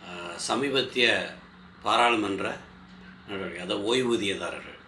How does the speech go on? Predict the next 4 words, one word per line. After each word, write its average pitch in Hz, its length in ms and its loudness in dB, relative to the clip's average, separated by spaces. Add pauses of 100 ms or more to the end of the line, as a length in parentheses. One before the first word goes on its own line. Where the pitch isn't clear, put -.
(120)
பென்ஷனர்ஸ், 104 500 -6 (300)
ரெண்டாயிரத்தி 110 920 4 (2250)
மூணு 127 300 2
வரைக்கும், 104 380 0